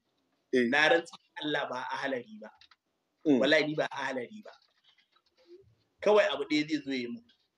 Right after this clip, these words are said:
Speaker 2: Takarda zan ba shi rabin shafi. In ya, ya, ɗayan abu biyu. In rubuta mai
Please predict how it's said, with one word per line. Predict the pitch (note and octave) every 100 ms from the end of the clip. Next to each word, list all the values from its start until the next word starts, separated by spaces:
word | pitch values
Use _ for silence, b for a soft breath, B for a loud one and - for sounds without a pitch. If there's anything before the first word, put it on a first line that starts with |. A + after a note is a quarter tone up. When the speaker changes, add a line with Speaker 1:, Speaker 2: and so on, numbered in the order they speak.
| _ _ _ _ _ _ _ _ _ _ _ _ _ _ _
Speaker 2:
Takarda | F#3 F3+ D3+ C#3+ C#3
zan | C3+
ba | C3 B2+
shi | B2+
rabin | C3+ C3 A#2
shafi. | B2+ A#2+ - - _ _ _ _ _ _ _ _ _ _ _ _ _ _ _ _ _ _ _ _
In | D3 D3+ - C#3
ya, | C#3 C#3
ya, | C#3 C3+ C3+ C#3
ɗayan | E3+ E3+ F3
abu | D3 B2
biyu. | A#2+ B2+ - _ _ _ _ _ _
In | E3+ D#3
rubuta | E3+ G3 F3 F#3 E3+
mai | F3